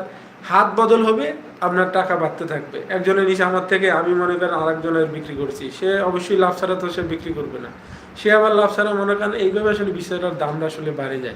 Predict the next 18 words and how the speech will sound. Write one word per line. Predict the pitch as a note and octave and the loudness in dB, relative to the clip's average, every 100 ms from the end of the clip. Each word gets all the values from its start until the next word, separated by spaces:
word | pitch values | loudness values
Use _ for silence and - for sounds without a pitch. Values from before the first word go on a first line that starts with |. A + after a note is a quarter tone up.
| - - - - - - - - | -12 -18 -20 -20 -20 -20 -18 -12
তো | - | -4
আ-, | C#3+ E3 F3+ | 0 0 2
আমাদের | F#3 G#3 A3 | 0 2 2
আমরা | A3 G#3 G#3 | 2 4 2
একটা | G#3+ G#3+ | 2 -2
ভুল | F3 F#3+ F#3+ | 0 0 2
করি, | G3 G3 A3+ - - - - | 0 0 -2 -12 -20 -20 -10
মনে | E3+ F3+ | -4 -2
করেন | F3+ F#3 F#3 G3 - - - - - - - - | 2 2 2 0 -6 -16 -20 -20 -20 -20 -18 -10
কিসে | - G3 A#3 | -4 -2 0
ভুল | F#3 G#3 | 0 2
করি, | A3 G#3 - - - - - - | 4 4 4 -2 -12 -18 -20 -8
আমি | D#3+ E3+ F#3 F#3+ F#3+ | -2 2 4 2 2
আর | D#3 | 0
একটা | F3 G3 F#3+ | 0 0 0
কথা | F#3 F#3+ | 0 0
বললেই | F#3 F#3 G3 G3 | 2 2 2 0
নয়, | F3 | -2